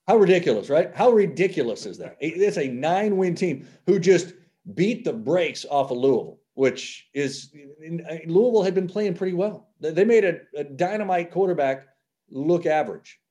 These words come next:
Will Levis was the dynamite quarterback that night. I mean, this is, like, what he's been able to do. And again, like, making the staff changes that he's made, changing the way the offense looks, you know, utilizing a transfer quarterback,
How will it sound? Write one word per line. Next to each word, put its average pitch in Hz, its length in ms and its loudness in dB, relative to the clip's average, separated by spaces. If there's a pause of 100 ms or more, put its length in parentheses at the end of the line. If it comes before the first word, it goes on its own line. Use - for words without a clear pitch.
(260)
Will 233 240 8
Levis 220 440 0
was 156 180 -2
the 143 120 -2
dynamite 127 460 -4
quarterback 92 420 -6
that - 180 -16
night. 87 160 -12
I 175 80 0
mean, 208 120 0
this 254 160 -2
is, 220 120 -6
like, - 240 -6 (360)
what 165 180 2
he's 196 160 -2
been 202 120 0
able 175 220 -2
to 180 80 -4
do. 131 220 -4
And 170 80 -4
again, 175 240 -4
like, 147 300 -4 (360)
making 143 400 -4
the 165 100 -4
staff 156 380 -2
changes 151 540 -6
that 151 120 -4
he's 147 280 -8
made, 147 580 -6 (240)
changing 156 580 -6
the 160 80 -4
way 156 260 0
the 151 140 -4
offense 147 580 -6
looks, 139 420 0 (420)
you 127 160 -8
know, 117 240 -6
utilizing 151 800 -2
a 139 40 -4
transfer 143 420 -10
quarterback, 143 640 -4